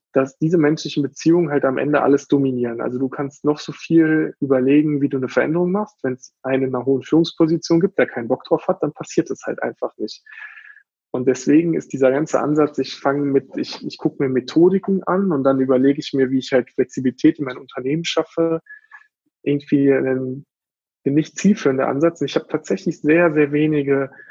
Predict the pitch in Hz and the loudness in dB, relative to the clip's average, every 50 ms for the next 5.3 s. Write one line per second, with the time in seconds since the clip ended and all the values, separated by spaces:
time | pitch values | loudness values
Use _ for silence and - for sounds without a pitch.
0 | - _ _ _ _ _ _ _ - 139 - - - 190 185 - - - - _ | -20 _ _ _ _ _ _ _ -4 -2 -2 0 0 0 -2 -2 -4 -14 -20 _
1 | _ - 175 170 170 165 - - 139 143 135 - 143 131 131 143 156 160 151 135 | _ -4 -2 -2 -2 -2 -2 -4 -4 -4 -4 -4 -4 -2 2 4 4 4 4 2
2 | 135 131 127 135 143 156 165 160 156 160 160 156 147 - - 139 - - 135 139 | 0 0 2 4 4 6 4 4 2 0 -2 -4 -4 -4 -6 -6 -6 -2 -2 0
3 | 156 - 175 165 - - - - - - 151 - - - 147 139 135 127 127 123 | 0 0 0 -2 -2 -4 -4 -4 -4 -6 -6 -6 -6 -4 -4 -4 -2 -4 -6 -6
4 | - - 160 151 - - 165 - - - 143 - - 131 - - - 135 127 135 | -4 -4 -4 -4 -2 -4 -8 -6 -4 -4 -4 -4 -4 -6 -6 -6 -6 -4 -2 0
5 | 147 175 196 226 247 247 | 0 0 -2 -2 -6 -10